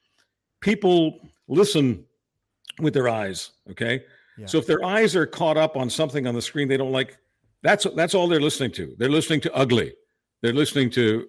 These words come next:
Speaker 1: foul. They're listening to creepy. They're listening to pervy. That's what they're lis-, so they're not hearing any of his words.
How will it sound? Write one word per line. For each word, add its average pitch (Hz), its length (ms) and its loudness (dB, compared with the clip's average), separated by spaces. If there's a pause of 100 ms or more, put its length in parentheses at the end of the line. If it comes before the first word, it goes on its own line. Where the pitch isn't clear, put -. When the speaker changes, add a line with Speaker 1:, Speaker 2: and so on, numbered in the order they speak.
Speaker 1:
foul. 110 500 0 (300)
They're 113 120 0
listening 147 340 2
to 110 240 2 (100)
creepy. 95 520 -2 (300)
They're 123 140 2
listening 160 380 2
to 147 140 0
pervy. 110 600 0 (280)
That's 170 220 -2
what 175 120 0
they're 156 140 2
lis-, 156 160 0 (120)
so 196 160 0
they're 269 140 4
not 254 180 2
hearing 233 400 2
any 240 180 2
of 185 80 4
his 143 160 0
words. 107 500 -4